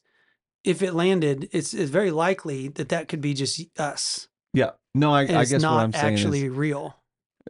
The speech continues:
Speaker 2: just as you were talking about it, the question came to mind of, like, what would that look like to you if, if you were like, "Whoa, that looks like aliens for real invading"?
Speaker 1: Yeah, I guess. God, it's a tough one. I, I, I
Speaker 2: I don't
Speaker 1: think
Speaker 2: have an answer s-,
Speaker 1: I,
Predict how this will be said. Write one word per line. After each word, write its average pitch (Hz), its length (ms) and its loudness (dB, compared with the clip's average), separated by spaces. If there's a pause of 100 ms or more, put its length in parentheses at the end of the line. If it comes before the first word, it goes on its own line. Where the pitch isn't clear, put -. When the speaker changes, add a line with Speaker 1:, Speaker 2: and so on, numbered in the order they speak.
(120)
Speaker 2:
just 107 260 0
as 104 140 0
you 107 80 2
were 98 80 2
talking 101 380 0
about 92 260 2
it, 85 120 -4
the 98 80 -2
question 92 500 -2
came 92 320 0
to 92 60 -6
mind 90 360 0
of, - 260 -6
like, 92 240 -4 (500)
what 123 240 0
would 127 120 4
that 123 160 2
look 120 160 -2
like 104 260 2
to 110 100 -2
you 101 260 2 (420)
if, - 280 -6
if 95 220 -4
you 92 100 0
were 90 60 0
like, 90 200 -2 (100)
"Whoa, 139 240 4
that 123 160 4
looks 123 240 -2
like 101 240 -2
aliens 98 480 0
for - 160 -6
real 98 400 0 (680)
invading"? 95 540 2 (160)
Speaker 1:
Yeah, 160 380 2 (160)
I 175 120 0
guess. 196 720 4 (1080)
God, 131 260 -2
it's 120 100 -6
a 147 40 -2
tough 151 280 -2
one. 143 240 0
I, 147 120 -2
I, 151 400 -2
I 147 180 0
Speaker 2:
I - 20 6
don't 135 100 4
Speaker 1:
think 120 80 4
Speaker 2:
have 117 120 4
an 104 80 2
answer 104 340 0
s-, - 60 0
Speaker 1:
I, 180 260 2